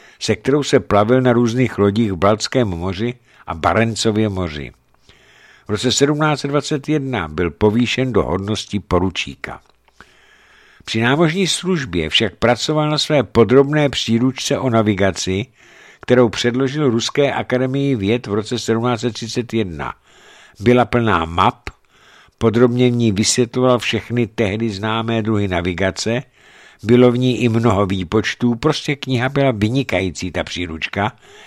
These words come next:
jak potvrdil švýcarský matematik a navigátor Leonard, Leonard Euler. Pamatujete ze školy na Eulerovo číslo? Tak to byl právě on. Jeden z předních členů Akademie, Ruské akademie věd.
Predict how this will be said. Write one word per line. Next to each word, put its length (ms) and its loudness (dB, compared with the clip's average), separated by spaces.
jak 200 -2
potvrdil 540 0
švýcarský 640 -8
matematik 760 -4
a 80 -6
navigátor 880 -2
Leonard, 540 0
Leonard 580 -2
Euler. 720 -2
Pamatujete 920 -2
ze 160 0
školy 380 0
na 240 -2
Eulerovo 540 0
číslo? 500 -4
Tak 240 -8
to 100 -2
byl 160 0
právě 420 0
on. 300 -6
Jeden 420 2
z 80 -10
předních 480 0
členů 380 -2
Akademie, 560 0
Ruské 360 2
akademie 500 -2
věd. 340 -8